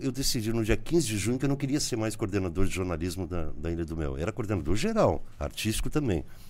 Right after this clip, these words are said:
Não queria mais a coordenação. Aí falei com o diretor lá, "Não, mas que isso, tá louco?"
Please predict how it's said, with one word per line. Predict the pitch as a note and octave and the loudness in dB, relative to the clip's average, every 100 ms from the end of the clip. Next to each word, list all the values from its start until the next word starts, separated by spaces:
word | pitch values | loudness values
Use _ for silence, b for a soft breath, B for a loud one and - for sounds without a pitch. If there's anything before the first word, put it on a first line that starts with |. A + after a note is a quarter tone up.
| B | B
Não | A2 | -6
queria | - D3 | -2 0
mais | C3+ A#2 | 0 -2
a | |
coordenação. | A2+ A2+ G#2+ G#2 - D#2+ B1 - B B A#2 | -4 -4 -2 -2 -4 -6 -8 -14 B B -14
Aí | B2+ | -6
falei | C3+ B2+ | -2 -2
com | B2 | -2
o | |
diretor | A2+ B2 B2+ C3+ C#3 | -2 -4 -4 -4 -4
lá, | C3 D3 D#3 B B B - | -4 -4 -6 B B B -6
"Não, | F#3 A3 G3 | -4 0 0
mas | - | 0
que | C3 | 0
isso, | E3+ - | -2 -2
tá | A#2 | -4
louco?" | B2 E3 D#3+ F#2+ D#2 | -2 -4 -4 -6 -6